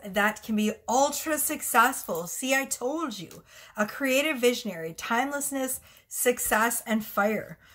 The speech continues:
So there is a lot of fire sign energy right here. So whatever it is that you've been playing around with or flirting with, Taurus, it's time to go towards it, for sure. It's, it said it represents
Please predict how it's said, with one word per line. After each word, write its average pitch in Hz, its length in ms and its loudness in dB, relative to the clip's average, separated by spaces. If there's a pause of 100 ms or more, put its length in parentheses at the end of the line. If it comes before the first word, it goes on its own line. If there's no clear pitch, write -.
(180)
So 233 140 -4
there 254 260 8
is 320 160 0
a 285 160 0
lot 196 300 -2
of 226 160 -4
fire 214 280 0
sign 208 300 -4
energy 185 340 -8
right 175 180 -8
here. 156 340 -8 (380)
So 220 220 4
whatever 226 520 6
it 285 80 4
is 285 220 2
that 226 100 -6
you've 214 240 -4
been 233 200 0
playing 226 400 -2
around 262 360 4
with 214 180 -4
or 190 80 -6
flirting 233 480 -2
with, 202 160 -2
Taurus, 190 420 -4
it's 190 160 -10
time 208 300 0
to 240 80 0
go 226 180 -2
towards 226 400 0
it, 147 180 -10
for 214 260 -2
sure. 202 480 -8 (1900)
It's, 254 260 0 (320)
it 233 140 6
said 277 200 6
it 254 120 4
represents 247 800 0